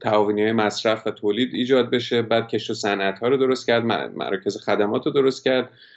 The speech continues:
ام، شرکت‌های، اه، سهامی رو درست کرد و غیر ذالک اینا. و کشاورزا از امروز تا فردا نمی‌دونستن اصلاً چی کار باید بکنن، با کی طرفن، زمین دارن، ندارن، سهام دارن،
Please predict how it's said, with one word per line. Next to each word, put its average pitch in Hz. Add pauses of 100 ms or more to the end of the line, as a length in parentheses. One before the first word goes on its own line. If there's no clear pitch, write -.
(220)
ام، 101 (320)
شرکت‌های، 117
اه، 113 (840)
سهامی 104
رو 143
درست 143
کرد 139
و 127
غیر 117
ذالک 113
اینا. 131
و 160
کشاورزا 135
از 160
امروز 135
تا 143
فردا 127
نمی‌دونستن 170
اصلاً 123
چی 113
کار 104
باید 95
بکنن، 92 (340)
با 117
کی 135
طرفن، 117
زمین 104
دارن، 117
ندارن، 113 (180)
سهام 101
دارن، 117